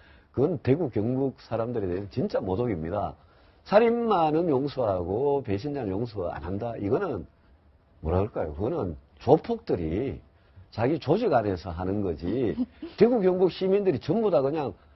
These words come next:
Speaker 1: 예? 조폭이란 그런 말밖에 더 됩니까? 저는 저런 식으로 막말, 뭐 저분이 평소 막말을 저리 합니다마는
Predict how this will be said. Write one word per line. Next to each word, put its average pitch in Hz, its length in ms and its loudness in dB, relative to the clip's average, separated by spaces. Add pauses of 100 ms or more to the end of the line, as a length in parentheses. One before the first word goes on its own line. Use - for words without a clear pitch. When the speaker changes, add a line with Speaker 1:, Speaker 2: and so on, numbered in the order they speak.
(160)
Speaker 1:
예? 123 200 2
조폭이란 139 720 2
그런 131 440 -2
말밖에 113 440 0
더 82 120 -8
됩니까? 82 460 -4 (420)
저는 202 220 4
저런 254 300 6
식으로 160 760 2
막말, 139 400 0
뭐 135 240 -2
저분이 170 400 0 (140)
평소 143 340 -4
막말을 143 380 0
저리 113 160 -2
합니다마는 104 640 -4